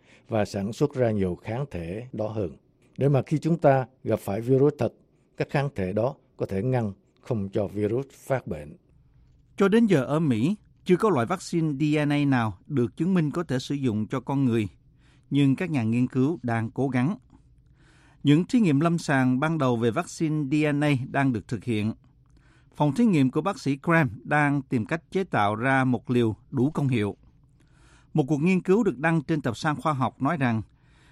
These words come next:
Speaker 2: các nhà khoa học nhận thấy mười bảy trong số mười tám chú khỉ Result được tiêm hai liều vaccine D N A thử nghiệm được bảo vệ hoàn toàn không mắc bệnh. Sáu chú khỉ được tiêm một liều vaccine yếu hơn đã bị nhiễm bệnh do Zika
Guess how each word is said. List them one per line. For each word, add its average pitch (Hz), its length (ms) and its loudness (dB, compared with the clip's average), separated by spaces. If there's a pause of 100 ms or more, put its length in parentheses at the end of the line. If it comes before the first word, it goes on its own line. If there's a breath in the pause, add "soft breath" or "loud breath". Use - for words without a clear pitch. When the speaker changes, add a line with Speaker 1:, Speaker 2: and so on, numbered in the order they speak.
(140 soft breath)
Speaker 2:
các 180 280 -2
nhà 123 220 2
khoa 139 200 -4
học 123 240 -2
nhận 110 260 -4
thấy 139 280 -2
mười 139 240 4
bảy 117 400 0
trong 147 140 -4
số 160 220 -4
mười 143 220 0 (120)
tám 151 320 2
chú 202 120 -2
khỉ 127 480 -2
Result 143 360 2 (560 soft breath)
được 147 320 0
tiêm 170 200 6
hai 147 260 -2
liều 127 160 0
vaccine 143 500 -2
D 139 300 0
N 139 60 0
A 139 60 0 (120)
thử 135 120 -4
nghiệm 117 360 2 (220)
được 131 200 -2
bảo 113 160 -2
vệ 127 160 -2
hoàn 120 320 -2
toàn 113 260 -2
không 139 200 -6
mắc 165 160 -8
bệnh. 101 200 0 (840 soft breath)
Sáu 180 360 0
chú 254 100 0
khỉ 131 260 0
được 139 240 -4
tiêm 147 220 0
một - 180 -2
liều 123 240 4
vaccine 139 420 -2
yếu 151 160 0
hơn 160 300 2 (360 soft breath)
đã 135 140 0
bị 123 160 0
nhiễm 113 260 0
bệnh 104 240 0 (140)
do 131 440 0
Zika 131 460 -2